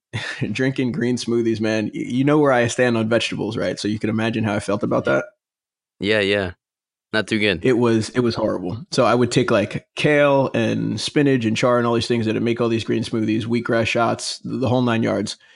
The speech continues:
Speaker 1: And I would do that every single day. And after about three months of doing that, I lost maybe fifteen pounds.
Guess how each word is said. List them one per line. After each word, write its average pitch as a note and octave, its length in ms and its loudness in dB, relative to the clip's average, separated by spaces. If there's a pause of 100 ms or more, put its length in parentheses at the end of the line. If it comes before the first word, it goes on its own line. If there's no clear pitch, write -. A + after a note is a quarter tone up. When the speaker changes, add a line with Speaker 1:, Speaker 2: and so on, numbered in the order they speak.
(220)
Speaker 1:
And A#2 480 0
I A2+ 100 2
would A#2 200 0
do C#3 180 2
that A#2 240 2
every A#2+ 280 0
single A#2 320 0
day. G#2+ 340 -2 (300)
And A2+ 300 0
after B2+ 220 2
about D3 260 2
three D#3 120 4
months D3 220 2
of B2 100 2
doing C3 200 2
that, A#2+ 180 0
I B2 60 0
lost A#2 400 0
maybe A#2+ 240 0
fifteen A#2 400 -2
pounds. G#2+ 440 -4